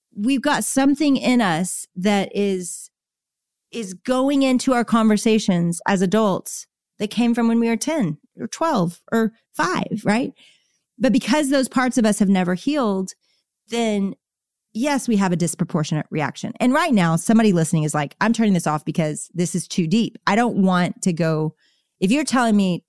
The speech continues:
to not have a disproportionate reaction, I have to go back to my seven-year-old self. I'm not doing that work. And I would just say, let me start with the joy of doing this work. There is an ability to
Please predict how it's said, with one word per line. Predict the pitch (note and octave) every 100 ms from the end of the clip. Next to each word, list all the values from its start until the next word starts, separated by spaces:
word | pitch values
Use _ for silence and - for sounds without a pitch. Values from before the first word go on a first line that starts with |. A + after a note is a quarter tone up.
| -
to | F#3+
not | G3+ G3+ B3
have | A3
a |
disproportionate | G3 G3 E3 - D#3+ - D#3+ -
reaction, | E3+ D#3+ - D#3 - _ _ _ _ _ -
I | F#3
have | F#3+ F3 -
to | F#3 D#3+ D3+ _ _ _ -
go | G#3+ A#3
back | A3 F#3 -
to | F#3+ E3+ D#3 - -
my | F#3 E3+ - _ _ _ _
seven-year-old | - A3+ G3 F#3+ E3
self. | E3 D#3
I'm | G#3+
not | A3+ -
doing | D#3 D3+ C3+
that | G#2 -
work. | F2 - -
And | G#3+
I | A3+
would | B3 A3
just | A#3
say, | - G3+ F3+ F3 _ _ _ _ _ _ _ _ _ _ _ _
let | A3 B3
me | C#4 C4+
start | - B3 G3+ F#3+ -
with | F3+ D#3+ D#3 - _
the | E3+ F3
joy | D#3+ - F#3+ D#3 - F3 E3 -
of | E3+ D3+
doing | D#3 D3
this | - -
work. | - - _ _ _ _ _ _ _ -
There | G#3 A3+
is | C#4 C4+
an | - C4+
ability | B3 G#3 G3+ D#3 C3+ -
to | -